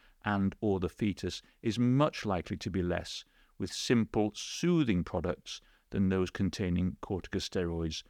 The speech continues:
or local anesthetics. And I think that's obviously a, a, a straightforward thing to be saying. Very occasionally, you may have had to admit or refer someone with hemorrhoids. So consider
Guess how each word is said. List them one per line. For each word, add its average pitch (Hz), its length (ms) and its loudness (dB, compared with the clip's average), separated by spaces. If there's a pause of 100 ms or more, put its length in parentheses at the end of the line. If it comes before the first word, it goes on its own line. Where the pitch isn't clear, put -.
(160)
or 95 180 -2
local 90 460 0
anesthetics. 87 800 -6 (240)
And 139 100 0
I 135 40 2
think 104 240 0
that's 92 240 -4
obviously 87 500 -2 (400)
a, - 60 -6 (160)
a, 98 240 2 (160)
a 87 40 -2
straightforward 90 640 -2
thing 87 460 -4
to 98 80 -12
be 90 100 -4
saying. 82 360 -8 (1500)
Very 170 300 8
occasionally, 113 840 2 (320)
you 110 100 2
may 104 140 4
have 104 100 4
had 117 220 -4
to 113 160 0
admit 110 460 2
or 107 100 2
refer 135 360 4
someone 98 540 2 (200)
with 107 280 2
hemorrhoids. 87 760 -2 (500)
So 123 360 4
consider 165 580 0